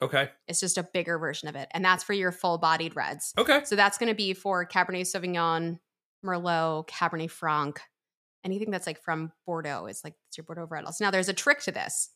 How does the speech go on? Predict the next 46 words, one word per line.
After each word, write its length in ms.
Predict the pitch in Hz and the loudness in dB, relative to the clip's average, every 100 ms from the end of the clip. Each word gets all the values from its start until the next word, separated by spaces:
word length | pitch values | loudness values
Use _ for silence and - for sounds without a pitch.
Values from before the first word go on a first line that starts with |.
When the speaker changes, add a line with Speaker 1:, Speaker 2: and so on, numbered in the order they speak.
| _ _ _ | _ _ _
Speaker 2:
and 60 | 175 | -2
I'm 60 | |
gonna 120 | 175 170 | -2 0
tell 160 | 202 | 0
you 60 | 196 | 0
what 100 | 185 | -2
the 60 | |
trick 260 | 160 - - | -4 -6 -4
is. 60 | 107 | -2
Speaker 1:
Oh. 640 | 101 95 90 85 78 - - | 2 0 0 -4 -8 -16 -4
Speaker 2:
So 100 | 107 | -2
there's 120 | 196 | 2
basically 440 | 202 202 247 240 | 2 2 2 0
two 160 | 220 226 | 0 0
different 260 | 202 214 185 | 2 2 4
bottle 240 | 185 202 | 4 4
shapes, 340 | 185 156 - | -2 -8 -2
right? 280 | 170 165 196 - _ _ _ _ | 2 2 2 -4 _ _ _ _
You 100 | 180 | 0
have 180 | 185 165 | 2 4
this 180 | 190 - | 2 4
bottle 260 | 196 208 | 4 4
shape 260 | 214 240 233 | 4 0 2
here, 280 | 220 196 214 | 4 4 4
which 120 | 208 | -2
is 80 | 196 | -4
a 40 | |
Bordeaux 340 | 185 196 190 185 | 0 2 4 4
bottle. 440 | 190 170 190 202 _ _ _ - | 6 6 4 -2 _ _ _ -14
It's 100 | - | -6
the 120 | 180 | -4
same 560 | - 196 190 202 226 220 _ | 0 2 2 2 0 -4 _
up 160 | - 185 | 2 2
and 140 | 196 | 2
down, 400 | 196 185 196 233 226 | 6 8 6 4 -2
right? 340 | 185 185 214 - _ _ _ _ | 0 2 2 -2 _ _ _ _
Does 160 | - 180 | -4 4
not 240 | 190 202 | 8 6
flare 220 | - 196 175 | 6 4 8
out. 360 | 175 233 - | 8 6 2
Speaker 1:
Okay. 340 | 131 139 135 170 _ - | 0 4 4 2 _ -8
Speaker 2:
If 120 | 170 | -2
it 100 | 185 | 0
doesn't 320 | 190 185 208 214 | 6 6 6 4
flare 200 | 226 226 | 6 10
out, 340 | 254 208 196 | 10 10 8